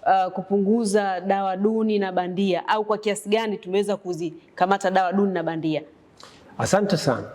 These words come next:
Speaker 2: Kwanza labda niliweke vizuri ili tuweze kulielewa vizuri.
Speaker 1: Ndiyo.
Speaker 2: Tuna vituo vya forodha au
Speaker 1: Mm.
Speaker 2: mipaka thelathini na mbili katika nchi yetu.
Speaker 1: Mhm.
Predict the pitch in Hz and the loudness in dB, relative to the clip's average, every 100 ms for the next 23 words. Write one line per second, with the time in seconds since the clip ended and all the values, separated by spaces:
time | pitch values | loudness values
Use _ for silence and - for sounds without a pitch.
0 | - - 302 302 262 196 - - 175 208 | 0 2 4 2 0 -2 -6 0 2 4
1 | 185 165 160 165 160 123 123 117 156 120 | 2 4 2 2 0 -2 -4 -2 0 0
2 | 113 120 113 120 113 113 110 104 110 98 | -2 -2 -2 -4 -4 -4 0 2 2 0
3 | 92 85 - - 180 180 160 - - - | -6 -10 -8 -2 0 0 -2 -8 -18 -20
4 | - - - - 147 156 156 127 156 156 | -20 -20 -4 2 2 2 -4 0 0 -2
5 | - 247 233 185 147 143 - 147 160 127 | 0 2 4 4 2 0 -2 0 0 -2
6 | 101 - - - 139 131 123 - - 151 | -4 -6 -10 0 0 2 0 -2 -2 -2
7 | - 127 123 117 - 120 117 117 110 101 | -2 -4 -2 -2 -2 -2 0 0 -2 -4
8 | - - 80 - - - - - - 180 | -12 -10 -10 -8 -8 -10 -12 -10 -2 0
9 | 147 185 185 170 | 2 0 0 -2